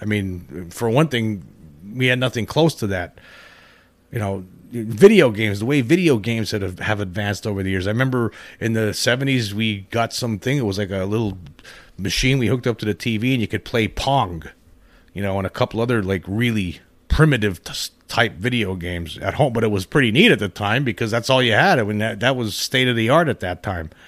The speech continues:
And then that advanced slowly. You had Atari and Intellivision and ColecoVision and, you know, it just start, you know, then later on Nintendo and, you know, it just kept on adva-, advancing. Ge-, Sega Genesis, and now, you know, you know, we're at PlayStation five.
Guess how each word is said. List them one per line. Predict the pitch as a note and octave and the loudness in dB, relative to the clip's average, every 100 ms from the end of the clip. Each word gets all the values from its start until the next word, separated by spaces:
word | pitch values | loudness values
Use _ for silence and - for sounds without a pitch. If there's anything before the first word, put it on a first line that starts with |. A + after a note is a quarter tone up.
| - - - - - - - - | -20 -20 -20 -20 -20 -20 -16 -4
And | F#2+ | 0
then | G#2+ | 4
that | A2+ F3 | 6 6
advanced | C#3 F#2 G#2 F#2+ - | 6 2 0 0 -2
slowly. | G#2+ F#2+ F2 | 0 0 0
You | E2 | -2
had | F2 F2+ | -4 -6
Atari | E2+ - G2 G#2 G#2 G#2+ | -4 0 2 2 2 0
and | F#2+ | -2
Intellivision | F2+ - G2+ A2 G2+ G2+ F#2+ F#2+ | -4 -4 -2 -2 0 0 -2 -6
and | E2+ | -6
ColecoVision | D#2 F2 A2 G2+ G#2 G2 G#2 G2 G2 | -6 -2 -2 0 -2 0 -2 -2 -6
and, | E2+ D#2+ - - - - - | -8 -12 -20 -20 -20 -14 -6
you | |
know, | F2+ F2 | -4 -2
it | F2 | -2
just | F#2+ - | -2 -4
start, | - G2+ | -4 -4
you | F#2 | -2
know, | F2+ | -2
then | F#2 F#2 | 0 0
later | G#2 G2+ G2+ | 2 2 2
on | G#2 A2+ G2 | 2 2 2
Nintendo | F#2+ - G#2+ A2 G#2+ A2 G#2+ | 0 -2 -2 0 2 2 0
and, | F#2+ F2 - _ - - - | -2 -6 -10 _ -20 -20 -10
you | F#2 | -6
know, | F#2 D#2 - G#2 | -4 -6 -12 -8
it | |
just | G#2 G2+ | -4 -2
kept | - G#2 - | 0 0 0
on | G2 | -4
adva-, | E2 A2 B2+ | 0 0 0
advancing. | F#2+ F#2 A2+ A#2+ E2+ D#2+ | -2 0 0 0 -4 -6
Ge-, | E2+ | -6
Sega | E2+ - G2 G2+ G#2 | -6 -2 0 2 0
Genesis, | E2 G#2 G#2+ - G#2 F#2+ - - | 0 0 -2 -2 -4 -4 -6 -8
and | F#2+ | -6
now, | F#2+ G#2 G#2+ G#2 G2+ | -2 0 0 -2 -4
you | G#2+ | -4
know, | F#2 F2+ - - - - - _ _ - - _ _ _ _ _ | -4 -4 -6 -12 -18 -20 -20 _ _ -20 -20 _ _ _ _ _
you | - | -8
know, | F#2+ | -4
we're | F#2 F#2+ | -2 -4
at | - | -2
PlayStation | - A2 - G#2+ G2+ G#2 E2+ | 0 0 2 2 2 0 -2
five. | - A#2 G2+ E2+ D2 | 2 4 4 0 -8